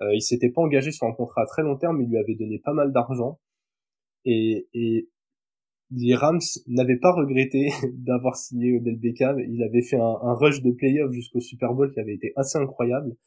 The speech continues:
Je pense qu'au milieu de, euh, de Flowers, qui est jeune, de Bateman, qui est aussi très, très jeune, de, euh, de Likely, qui est très jeune, et d'un Andrews sur une jambe,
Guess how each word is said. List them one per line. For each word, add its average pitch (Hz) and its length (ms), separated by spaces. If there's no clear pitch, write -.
Je - 220
pense 180 240
qu'au - 160
milieu 147 680
de, 117 240
euh, 110 800
de 117 140
Flowers, 143 500
qui 110 200
est 117 40
jeune, 117 400
de 110 120
Bateman, 127 640
qui - 200
est 104 40
aussi 107 360
très, - 200
très 139 200
jeune, 123 380
de, 120 200
euh, 110 840
de 104 160
Likely, 170 560
qui - 160
est 95 80
très 135 200
jeune, 139 300
et 117 100
d'un 113 100
Andrews 123 360
sur - 300
une 131 140
jambe, 139 440